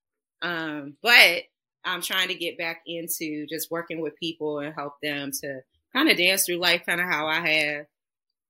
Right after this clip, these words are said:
and just integrate it all, you know, just integrate it all. It, it, it doesn't really matter what city I'm in, I'm gonna be there,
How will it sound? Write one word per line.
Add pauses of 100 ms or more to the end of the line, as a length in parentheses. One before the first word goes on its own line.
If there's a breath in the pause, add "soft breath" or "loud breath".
(140)
and
just
integrate
it
all, (280)
you
know,
just
integrate
it
all.
It, (640)
it,
it
doesn't
really
matter
what
city
I'm
in,
I'm
gonna
be
there,